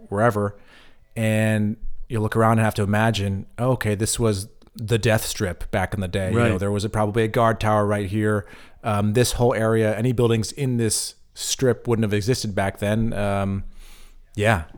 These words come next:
Speaker 1: yeah,
Speaker 2: Yeah.
Speaker 1: that is, that is cool.
Speaker 2: I,
Speaker 1: Um,
Speaker 2: I think the city really, um, can really humble you when you think about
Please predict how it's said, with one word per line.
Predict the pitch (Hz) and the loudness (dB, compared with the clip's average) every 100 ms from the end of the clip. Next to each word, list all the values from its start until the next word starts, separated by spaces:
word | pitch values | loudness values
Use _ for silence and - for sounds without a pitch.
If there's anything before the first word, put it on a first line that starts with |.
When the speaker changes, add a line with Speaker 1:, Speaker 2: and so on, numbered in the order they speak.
| - | -8
Speaker 1:
yeah, | 98 | -2
Speaker 2:
Yeah. | |
Speaker 1:
that | 104 | 0
is, | 107 | -2
that | - 110 | -2 -2
is | 107 | -4
cool. | - 123 98 - | -2 -2 -2 -6
Speaker 2:
I, | 107 135 | -2 0
Speaker 1:
Um, | 92 | 0
Speaker 2:
I | 131 | 0
think | 135 | 2
the | 135 | 2
city | - 139 | 4 4
really, | 123 127 127 120 117 | 6 6 6 4 4
um, | 110 104 101 98 - - - | 2 -2 -4 -8 -16 -20 -8
can | - 139 | 0 6
really | 143 | 8
humble | 120 135 131 | 8 6 4
you | 117 113 107 | 4 4 4
when | 107 | 0
you | 107 | -2
think | 123 113 | -2 -2
about | 107 113 110 107 | 0 0 0 -2